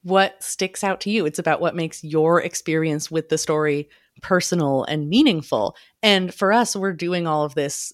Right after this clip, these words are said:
deep diving because that's enhancing our experience. It's making it more fun for us to dig into all of these things and for me to hear you talk about it.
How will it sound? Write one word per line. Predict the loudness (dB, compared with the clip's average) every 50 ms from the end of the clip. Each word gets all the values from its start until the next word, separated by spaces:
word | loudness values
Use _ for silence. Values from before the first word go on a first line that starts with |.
| _ _ -14 -10
deep | -10 -10 -8 -2
diving | 2 4 4 4 4 0 -2 -2
because | -4 -6 -6 -6 -6 -4 -2
that's | 0 0 0 -2 -6 -10 -14 -16 _ _ -8
enhancing | -6 -6 -8 -10 -14 -12 -10 -8 -8 -8 -4 -2 -2 -2 -2 -2
our | -2 -2 -2
experience. | -2 -4 -6 -8 -6 -6 -6 -6 -6 -8 -8 -8
It's | -10 -10 -6 -4
making | -4 -2 -2 -2 -2 0 0
it | -2 -4 -6
more | -8 -6 -4 -2 -2 0 0 0 0
fun | -2 -4 _ 0 0 0 0 -2 -4 -6 -8 -10 -12 -18 -20 -20 -20 _ _
for | 0 2 2
us | 2 0 -2 -2
to | 0 0 0 0 0 -4 -2
dig | 0 0 0 2
into | 0 0 2 2
all | 4 4 4
of | 2 0
these | -4 -6 -4 -4
things | -4 -4 -2 -4 -6
and | -8 -8
for | -6
me | -6 -4 -4 -6
to | -6
hear | -4 -4 -2
you | -2 -2 -2
talk | 0 0 0 0 0
about | 0 0 0 0
it. | -2 -4 -8